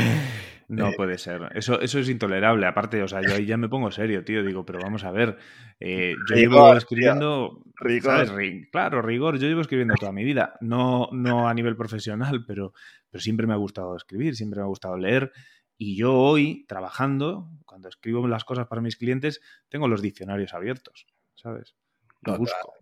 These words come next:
Speaker 2: total,
Speaker 1: cosas.
Speaker 2: sí, sí.
Speaker 1: So-, sobre
Speaker 2: No, y
Speaker 1: todo
Speaker 2: si
Speaker 1: porque
Speaker 2: algo te suena regu, lo buscas, ¿sabes?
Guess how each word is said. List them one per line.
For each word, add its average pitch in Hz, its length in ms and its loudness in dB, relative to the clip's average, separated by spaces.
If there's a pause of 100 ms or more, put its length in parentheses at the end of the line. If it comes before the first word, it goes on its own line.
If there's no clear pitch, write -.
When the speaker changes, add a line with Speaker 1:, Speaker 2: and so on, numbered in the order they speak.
(140)
Speaker 2:
total, 92 320 -10
Speaker 1:
cosas. 87 260 -10
Speaker 2:
sí, - 120 -18
sí. 85 160 -14
Speaker 1:
So-, 92 240 -16
sobre 101 180 -8
Speaker 2:
No, 123 40 0
y 135 40 0
Speaker 1:
todo 127 120 4
Speaker 2:
si 143 60 2
Speaker 1:
porque 117 220 2
Speaker 2:
algo 110 220 2
te - 100 -2
suena 117 300 8
regu, 123 340 8
lo 135 160 8
buscas, 90 520 -2
¿sabes? 107 440 -2